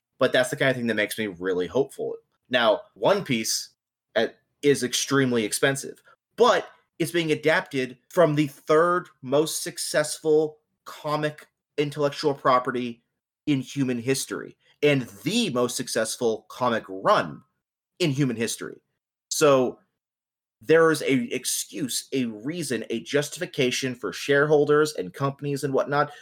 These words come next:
to pump eighteen million dollars into every episode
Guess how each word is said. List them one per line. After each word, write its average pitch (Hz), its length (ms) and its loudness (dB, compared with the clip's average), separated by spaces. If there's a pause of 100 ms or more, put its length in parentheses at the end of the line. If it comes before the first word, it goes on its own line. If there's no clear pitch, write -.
(160)
to 226 120 -4
pump 262 440 -2 (280)
eighteen 120 460 -2
million 104 360 -2
dollars 90 580 -2 (220)
into 107 460 -4
every 98 300 0
episode 87 460 -2